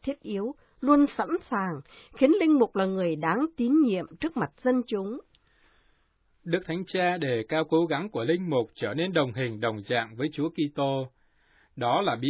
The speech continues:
Speaker 2: quyết sống và hành động của linh mục. Linh mục sẵn sàng ra đi truyền giáo, không bám víu vào một nhiệm sở cứng nhắc. Đối với linh mục,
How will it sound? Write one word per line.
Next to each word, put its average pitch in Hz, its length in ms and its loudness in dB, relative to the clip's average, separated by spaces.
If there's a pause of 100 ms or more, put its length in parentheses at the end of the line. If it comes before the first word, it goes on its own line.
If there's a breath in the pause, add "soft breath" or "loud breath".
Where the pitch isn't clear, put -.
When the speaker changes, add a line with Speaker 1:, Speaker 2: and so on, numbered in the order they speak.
(100)
Speaker 2:
quyết 196 140 0
sống 151 380 -2
và 180 80 -2
hành 120 240 -2
động 120 220 0
của 117 160 -6
linh 165 260 0
mục. 127 220 -2 (460)
Linh 165 240 2
mục 131 140 -2
sẵn 156 200 -4
sàng 131 360 0
ra 139 120 0
đi 170 100 2 (100)
truyền 120 300 -4
giáo, 120 400 0 (200 soft breath)
không 160 360 0
bám 156 220 0
víu 151 240 4
vào 208 140 -2
một 131 240 -2
nhiệm 135 180 -2
sở 104 320 -4 (100)
cứng 147 180 -4
nhắc. 190 180 -6 (920)
Đối 143 240 2
với 180 140 -2
linh 190 240 0
mục, 127 220 0